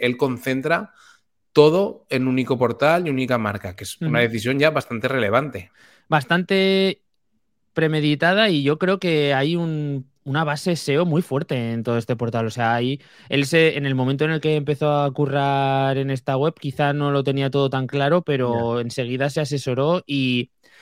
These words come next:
Speaker 2: y ha construido todo muy bien, porque incluso esa redirección del dominio es muy inteligente. Es muy fácil que alguien piense que el dominio del libro va a ser atomichabits punto com y que si tienes esa redirección, ese dominio comprado y, y redireccionado a la landing correcta,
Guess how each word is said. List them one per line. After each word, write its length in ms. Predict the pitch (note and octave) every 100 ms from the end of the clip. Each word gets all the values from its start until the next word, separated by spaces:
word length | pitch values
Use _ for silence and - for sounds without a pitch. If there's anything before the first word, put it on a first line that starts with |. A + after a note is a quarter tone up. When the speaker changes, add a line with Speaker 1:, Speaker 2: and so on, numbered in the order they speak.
| - _
Speaker 2:
y 160 | C#3 C3
ha 300 | A2+ A#2 A#2
construido 580 | C#3+ C3+ - C#3 C3 C#3
todo 720 | C3+ C#3 D#3+ D#3 C#3+ C3 B2
muy 180 | B2+ D3+
bien, 200 | C#3+ D3+
porque 260 | C#3 B2
incluso 380 | B2 A#2+ B2+ B2+
esa 200 | B2 D#3
redirección 600 | D3+ D3+ D3 - E3 D3+
del 140 | B2+ B2
dominio 420 | A#2 C3 D3+ D#3+
es 140 | C#3+ C#3+
muy 160 | D#3+
inteligente. 600 | D3+ C3+ A#2 F3 F#3+ A#2+ - _ _ - -
Es 100 | C3+
muy 160 | D3+ D3
fácil 360 | D#3 D#3+ D#3
que 100 | D#3+
alguien 560 | D3+ C#3+ D3 C#3 B2+ B2
piense 340 | C#3+ C3+ C3
que 120 | B2 B2+
el 120 | B2
dominio 480 | B2 B2+ B2+ B2 B2
del 340 | A#2+ A#2 A2+
libro 280 | A#2+ A#2 A#2
va 80 | A2+
a 60 |
ser 160 | A#2 A#2
atomichabits 640 | A2+ A#2 A2+ A2 A2+ -
punto 260 | - A2 G#2+
com 300 | D3+ C3+ A2
y 140 | B2+
que 160 | A#2 A#2+
si 160 | - A2+
tienes 280 | A#2 A#2+
esa 200 | A2+ C3
redirección, 560 | A#2+ B2+ B2 A#2+ C#3 B2+
ese 160 | A#2+ B2
dominio 260 | B2 B2+
comprado 480 | B2 A#2 C#3+ D3 A#2+
y, 260 | A2 A2 -
y 120 | A2+
redireccionado 640 | A2+ A2 A2 A2 A2+ A#2+ A#2+
a 60 |
la 140 | A#2 A#2
landing 260 | B2 B2
correcta, 540 | B2 B2 C3 - E3+